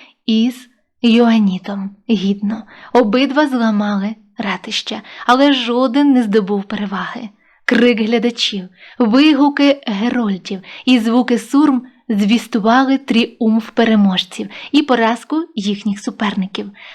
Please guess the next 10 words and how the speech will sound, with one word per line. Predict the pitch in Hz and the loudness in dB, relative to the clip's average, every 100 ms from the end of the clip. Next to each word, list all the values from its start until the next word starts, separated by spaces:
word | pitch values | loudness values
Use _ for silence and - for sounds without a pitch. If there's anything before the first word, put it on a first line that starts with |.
| - | -2
Перші | - 392 - 349 | 2 2 0 0
вернулися | 302 277 311 330 294 277 | 0 0 0 -2 -2 0
до | 233 | -2
своїх | 240 233 233 277 285 | -4 -2 0 0 0
шатрів, | 254 226 220 220 214 - _ _ _ | 0 0 -4 -6 -8 -16 _ _ _
а | 254 | 0
другі | 202 240 226 262 | 0 -2 -2 0
на | 247 | 0
силу | 240 - 220 226 | -2 -4 -2 -2
повідводилися | 233 226 202 294 311 185 180 - | -2 -4 -2 -2 -2 -6 -8 -14